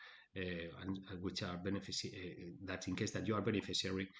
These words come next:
you can, um, well, you can use in order to, to pay, uh, less taxes. Uh, in relation to the, uh, I can invite you to, you to have a look because there are, uh, there are many. Who, who has the obligation to present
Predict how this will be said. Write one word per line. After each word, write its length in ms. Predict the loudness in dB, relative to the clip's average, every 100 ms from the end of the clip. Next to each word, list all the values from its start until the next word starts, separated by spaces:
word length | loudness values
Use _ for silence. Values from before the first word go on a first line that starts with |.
| -20 _
you 140 | 0 2
can, 340 | 2 0 -2
um, 800 | -4 -8 -8 -8 -8 -8 -10 -10 -4
well, 140 | -2 0
you 100 | 2
can 180 | 4
use 240 | 4 4 2
in 60 |
order 180 | 0 -2
to, 180 | -2 -4 -4
to 80 |
pay, 260 | -4 -4 -6 -10 -20 _ _ -10
uh, 320 | -8 -8 -10 -6
less 200 | -2 -2
taxes. 400 | -4 -10 -10 -10 -12 -18 -20 -20 -20 _ 4
Uh, 360 | 8 10 8 8
in 120 | 8
relation 300 | 8 8 6
to 140 | 6
the, 260 | 8 10 10
uh, 300 | 8 2 0 -4 -6 0
I 120 | 2 4
can 200 | 4 4
invite 280 | 4 2
you 60 | 0
to, 120 | 0
you 180 | 2 0
to 120 | 0 -4
have 140 | -2
a 120 | 0
look 160 | 0 -2 -8
because 240 | -8 -6
there 140 | -4 -4
are, 140 | -4
uh, 640 | -6 -12 -16 -16 _ -12 -10 -4
there 100 | -2
are 120 | -2
many. 200 | -4 -6 -8 -20 _ -20 -18 -18 -18 _ -20 _ -20 _ _ -8 -2
Who, 220 | -2 -2 4
who 120 | 6
has 220 | 6 6
the 160 | 6 6
obligation 480 | 6 8 6 6 6
to 100 | 6
present 420 | 4 4 4 2